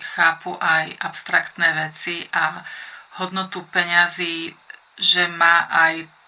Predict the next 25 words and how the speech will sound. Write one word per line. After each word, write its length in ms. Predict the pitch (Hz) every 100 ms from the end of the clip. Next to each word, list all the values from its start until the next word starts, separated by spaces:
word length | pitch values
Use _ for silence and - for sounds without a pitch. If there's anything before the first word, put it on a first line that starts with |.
| _
to, 160 | 180 180
čo 160 | 180
je 160 | 175 170
na 180 | 165 -
účte, 540 | 185 190 185 - - 160
nie 180 | 160 170
len 240 | 165 160 156
to, 160 | 165
čo 240 | 160 165 156 190
drží 340 | 170 147 160 160
fyzicky 640 | 160 160 156 156 - 156
v 80 | 156
ruke. 280 | 156 - 151 - - - - - _
Proste 640 | - 196 - - 190 180 180 196
dnes 240 | 214 214
už 160 | 185 190
nie 320 | 202 220 190
je 60 | -
pre 160 | 185
malé 240 | 180 180 175
dieťa 400 | 170 175 180 180
také 320 | 175 170 180 156
jednoduché 720 | 170 180 170 170 170 185 -
byť 400 | - 165 156 -
samostatné 1040 | - 170 165 - - 156 - 170 170 165